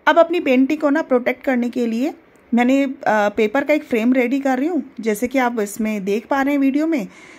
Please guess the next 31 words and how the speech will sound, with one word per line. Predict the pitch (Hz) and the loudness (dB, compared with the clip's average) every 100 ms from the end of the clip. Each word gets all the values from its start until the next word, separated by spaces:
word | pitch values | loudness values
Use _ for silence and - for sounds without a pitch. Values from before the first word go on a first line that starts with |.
| - - | -10 -2
तो | |
मैंने | 226 233 | 0 0
लाइट | 220 214 262 | 2 2 0
शेड | - 302 | -2 -2
पहले | 285 269 | 0 0
बैकग्राउंड | 254 214 220 247 262 | 0 0 0 2 2
में | 262 | 2
कलर | 196 226 | -2 -4
किया | 262 277 277 | -2 -2 0
है | 277 | 0
मॉव | 214 214 | 0 -2
कलर | - 285 285 | -2 -2 -2
को | 311 | -2
और | 262 226 | -2 -4
बॉर्डर | 220 220 208 247 | 0 0 2 -2
पर | 254 240 | -2 0
भी | 269 | 0
इसी | 262 190 226 | -2 -4 -8
को | 208 254 | -2 -2
मैंने | 226 277 | 0 -2
अप्लाई | 370 220 180 | -4 -4 -4
किया | 180 - 180 | -4 -8 -10
है। | 185 - - - - | -12 -16 -20 -14 0
तो | 240 | 0
ब्रश | 214 190 247 262 | 2 2 0 0
से | - | 0
ही | 277 285 | 2 2
मैंने | 277 247 | 2 0
बॉर्डर | 208 185 233 | -2 -2 -2
बना | 294 277 | -2 -2
लिया | 247 311 381 | -2 -2 -4